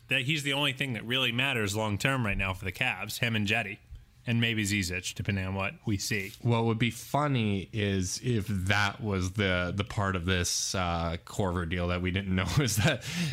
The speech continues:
Speaker 2: um, Kobe Altman's been trying to foist Jared Cl-, uh, Jordan Clarkson
Speaker 1: Oh.
Speaker 2: onto s-, the Sixers.
Speaker 1: Oh, rain down on me, Kobe Altman. <laughs> I would be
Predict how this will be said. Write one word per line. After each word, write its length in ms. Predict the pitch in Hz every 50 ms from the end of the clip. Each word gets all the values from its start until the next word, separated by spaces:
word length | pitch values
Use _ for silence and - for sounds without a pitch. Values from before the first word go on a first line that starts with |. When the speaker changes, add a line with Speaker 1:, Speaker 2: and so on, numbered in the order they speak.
| - -
Speaker 2:
um, 480 | 113 113 104 98 98 95 92 92 95
Kobe 260 | - - 113 101 104
Altman's 320 | 98 95 104 101 98 95 -
been 160 | - 110 101
trying 400 | 98 - - - - 185 160 147 123
to 280 | 117 107 104 101 101 - - - - - - - - - - -
foist 680 | - - - - 120 117 120 113 98 - - - - - - - - - -
Jared 380 | 123 107 113 107 101 95 95 -
Cl-, 500 | 101 98 - - - 160 139 127 135 120
uh, 160 | 110 101 98
Jordan 280 | 98 - 117 107 104 98
Clarkson 400 | - 110 107 104 95 90 104 101
Speaker 1:
Oh. 60 | 95
Speaker 2:
onto 260 | 95 98 95 - 110
s-, 360 | 104 98 92 92 95 - -
the 280 | 135 123 135 131 113 107
Sixers. 560 | - - 101 95 - - - 92 87 - - - - - - - - - - - - - - - - - - - - -
Speaker 1:
Oh, 220 | - 113 107 98 92 95
rain 420 | 104 107 117 120 131 139 139 139 127
down 320 | 117 117 117 117 117 113
on 260 | 113 104 101 98 95
me, 360 | 95 95 95 92 90 87 85 - - - - - - - - - - - -
Kobe 380 | - - 104 95 90 90 87 90
Altman. 420 | 90 90 90 90 87 82 82 - 101
<laughs> 40 | 104 - - - - - - - - -
I 160 | 180 170 143 -
would 140 | 135 127 113
be 260 | 120 110 104 92 -